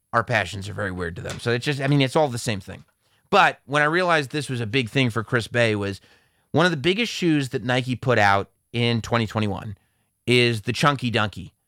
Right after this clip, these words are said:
And it is a Nike Dunk sneaker in collaboration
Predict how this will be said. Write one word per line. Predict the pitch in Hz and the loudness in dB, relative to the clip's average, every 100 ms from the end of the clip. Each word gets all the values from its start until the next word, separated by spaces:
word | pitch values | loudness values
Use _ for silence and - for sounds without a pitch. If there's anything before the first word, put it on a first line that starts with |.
| _ _ _ _ | _ _ _ _
And | 123 127 123 120 113 | 2 4 4 2 -2
it | - 135 139 | -2 2 4
is | 131 127 123 113 - | 4 2 0 -4 -2
a | 120 117 | 0 2
Nike | 113 120 151 170 226 196 | 2 2 2 0 -6 -2
Dunk | 165 160 165 | 2 2 0
sneaker | - 156 135 113 101 90 101 _ _ _ | -6 -2 -2 -2 -10 -12 -14 _ _ _
in | 165 170 | 2 2
collaboration | 143 151 151 156 190 175 147 143 - 117 107 101 | 0 2 4 4 4 2 2 0 -4 -4 -4 -6